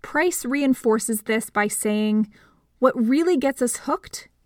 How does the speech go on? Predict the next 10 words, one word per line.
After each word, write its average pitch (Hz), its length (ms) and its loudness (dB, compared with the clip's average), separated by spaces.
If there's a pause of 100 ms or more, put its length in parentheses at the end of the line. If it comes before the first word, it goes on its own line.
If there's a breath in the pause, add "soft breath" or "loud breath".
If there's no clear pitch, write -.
(100)
isn't 294 400 -2
consistency. 240 960 -2 (460)
It's 233 300 2
unpredictability. 226 1120 0 (360 soft breath)
It's 226 220 0
knowing 277 320 4
that 277 140 -4
something 220 360 2
could - 240 0
happen, 254 560 -4